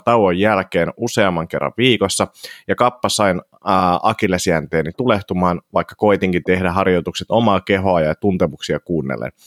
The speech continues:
Muita merkittäviä muutoksia en treeniini tehnyt, ja sen vuoksi jäin miettimään joogan ja akilleksen, akillesten tulehtumisen yhteyttä. Olen itsekin hyvin liikkuva ja venyttelyn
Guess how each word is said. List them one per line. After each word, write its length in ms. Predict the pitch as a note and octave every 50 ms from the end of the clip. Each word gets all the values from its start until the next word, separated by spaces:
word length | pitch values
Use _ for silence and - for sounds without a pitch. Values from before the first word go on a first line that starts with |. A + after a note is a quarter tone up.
| - - - - - - - - -
Muita 280 | B2 D3 E3+ E3 - A2
merkittäviä 560 | A#2 A#2+ A#2+ G#2+ A2 - _ F#2+ F2 F#2+ F#2
muutoksia 540 | G2 A2 A2+ A2 - - F#2 - - F#2+ F2
en 80 | F2
treeniini 440 | F2+ - C3 B2 G#2 F#2 F2 D#2+ D#2+ -
tehnyt, 380 | - B2 C3 B2 A2+ G#2 F#2+ -
ja 60 | F#2+
sen 220 | - A#2 A2+ A2
vuoksi 280 | G2+ G2+ F#2 F2+ - G2
jäin 160 | F2+ F2 F2
miettimään 520 | G2+ G#2+ G2+ G2 _ - D2+ F2 E2+ E2+ F#2+
joogan 400 | A2 A#2+ B2 A#2 G#2 - F#2+ D#2+
ja 160 | F2 F2+ F#2+
akilleksen, 560 | G#2+ - - G#2 D#2+ E2 - - - F2+ - -
akillesten 680 | - A#2 C3 - - A2+ G2+ G2+ G2+ - - F#2 F2 - - - - - - _
tulehtumisen 640 | - A#2+ A#2+ A2 G2 - F#2+ E2+ E2+ E2+ F2+ E2 - - -
yhteyttä. 680 | F2+ F2+ - - - - D#2 C2 - - _ - - - _ - - - - - - - - - _ _
Olen 220 | - G2 G#2 G#2+
itsekin 420 | A#2 C#3+ C#3+ - C3+ - - G2 G#2+
hyvin 240 | C3 B2 A#2 F#2 F#2+
liikkuva 420 | B2 C3 A#2 - _ - F#2 G2
ja 100 | F#2 F2+
venyttelyn 580 | G#2+ A2 A2+ G#2+ - _ G2+ F2 F2+ F2 F2